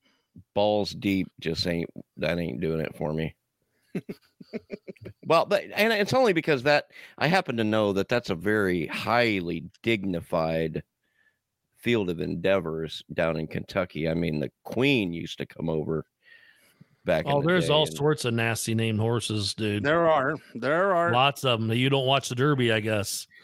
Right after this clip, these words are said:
Speaker 3: Yeah,
Speaker 1: No,
Speaker 2: You
Speaker 3: and this
Speaker 2: never
Speaker 3: is
Speaker 2: know.
Speaker 3: one of 'em. Balls Deep is one of 'em.
Speaker 1: All right. Well, I'm still going false.
Speaker 2: It's false. I made it up. So Bill's got two. Dave's got, you're losing today, Dave.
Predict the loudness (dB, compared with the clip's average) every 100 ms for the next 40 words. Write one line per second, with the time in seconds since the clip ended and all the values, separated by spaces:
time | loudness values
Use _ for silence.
0 | -8 0 2 4 4 2 0 2 4 4
1 | 2 2 2 2 0 -2 -2 2 2 0
2 | -2 0 0 0 -2 0 0 0 0 -4
3 | -10 -14 _ _ _ _ _ _ _ -20
4 | _ -4 0 0 0 0 -2 -2 -2 -2
5 | 0 0 -2 -4 -4 -4 -10 -16 _ _
6 | _ _ _ _ _ -4 -2 0 0 0
7 | -4 -4 -2 0 -2 -4 -6 -8 _ _
8 | _ _ _ _ _ _ _ _ _ _
9 | _ _ _ _ _ _ _ _ -16 -6
10 | -2 0 0 -2 -2 -2 0 0 0 0
11 | 0 -4 -4 0 2 2 2 0 2 0
12 | 0 -2 -2 -2